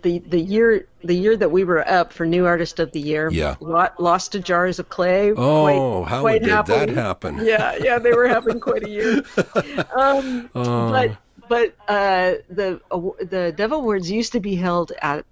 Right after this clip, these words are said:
Speaker 1: um, uh, where the Grand Ole Opry was
Speaker 2: Right,
Speaker 1: held.
Speaker 2: yeah.
Speaker 1: And so the crew there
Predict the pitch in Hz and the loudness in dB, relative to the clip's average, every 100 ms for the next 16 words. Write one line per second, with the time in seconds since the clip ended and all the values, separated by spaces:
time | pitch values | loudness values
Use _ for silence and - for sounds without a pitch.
0 | - 147 143 - 156 _ - - - _ | -8 -6 -6 -10 -14 _ -20 -20 -20 _
1 | _ - 147 147 180 175 - 165 170 170 | _ -8 -4 -2 0 0 0 2 2 2
2 | 160 151 170 165 120 - - - - - | 2 2 0 -4 -6 -6 -6 -4 -4 -6
3 | - 180 156 151 - 156 156 147 - - | -10 -4 -2 -2 -2 -2 -2 -2 -4 -2
4 | 254 320 302 185 160 143 170 | 2 4 4 4 2 0 -2